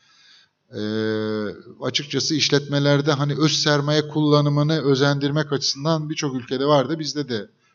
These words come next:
çok tartışılıyordu, bu da olmalı diye. Böyle bir uygulama geldi. Yani şirkette, e, nakit olarak konulan sermayenin, e, üzerinden, e, belli bir oranda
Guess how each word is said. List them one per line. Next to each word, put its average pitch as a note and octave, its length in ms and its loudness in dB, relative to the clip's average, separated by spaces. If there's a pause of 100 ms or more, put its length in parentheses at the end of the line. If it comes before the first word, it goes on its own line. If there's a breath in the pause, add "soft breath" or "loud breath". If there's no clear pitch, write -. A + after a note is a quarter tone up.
çok - 240 -8
tartışılıyordu, A2 760 -4
bu A2+ 80 -6
da A2+ 40 -4
olmalı A2 460 -2
diye. B2+ 280 -4 (500 loud breath)
Böyle D#3+ 200 4
bir C#3 60 0
uygulama C#3+ 440 2
geldi. C#3 560 -2 (420 loud breath)
Yani C3 140 0
şirkette, D3+ 640 0
e, B2 640 2
nakit C#3+ 300 -6
olarak C3 320 2
konulan C#3 340 0
sermayenin, C#3 880 0
e, B2 420 -4
üzerinden, C#3+ 760 2 (1500)
e, - 40 -10 (1120)
belli D3+ 300 2
bir C#3 40 2
oranda A2+ 460 0